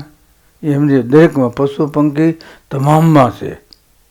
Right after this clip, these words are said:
એના આધારે તો આખું બધું જ હાલે છે. આ જો,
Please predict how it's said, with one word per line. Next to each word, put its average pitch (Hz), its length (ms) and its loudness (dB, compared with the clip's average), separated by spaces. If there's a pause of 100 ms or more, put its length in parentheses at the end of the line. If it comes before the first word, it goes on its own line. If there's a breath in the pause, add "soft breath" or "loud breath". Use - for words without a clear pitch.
(3000)
એના 147 400 4
આધારે 151 280 6
તો 147 100 4
આખું 147 280 4
બધું 147 340 2
જ 151 40 -6 (440 soft breath)
હાલે 123 340 0
છે. 110 180 -6
આ 101 120 -6
જો, 120 260 -6